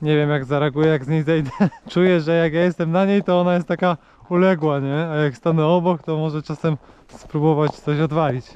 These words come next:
Jak ja mogłem tak zrobić, że nie wziąłem tego telefonu? Przecież ja zawsze tak marudzę, Mario, to. A tutaj... Oj, zatrzymałaś się? No co ty? No super sobie jedziesz. No,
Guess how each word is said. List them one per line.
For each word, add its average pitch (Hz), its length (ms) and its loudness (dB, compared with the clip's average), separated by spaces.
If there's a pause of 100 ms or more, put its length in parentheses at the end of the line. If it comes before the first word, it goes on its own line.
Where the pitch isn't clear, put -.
(140)
Jak 156 260 2
ja 170 100 0
mogłem 160 280 0
tak 151 140 -4
zrobić, 151 280 -2
że 147 80 -2
nie 151 60 2
wziąłem 147 200 -2
tego 135 200 -4
telefonu? 143 600 -2
Przecież 139 200 -2
ja 156 60 2
zawsze 151 260 -2
tak 170 280 -2 (460)
marudzę, 165 480 2
Mario, 156 440 0
to. 156 240 -2 (260)
A - 80 -2
tutaj... 143 400 -2 (160)
Oj, 220 220 0
zatrzymałaś 151 640 -2
się? 277 220 -4
No 254 200 0
co 151 100 -2
ty? 135 220 -6 (1080)
No 135 60 -4
super 269 400 -2
sobie 143 280 -4
jedziesz. 127 440 -4 (1300)
No, 240 520 0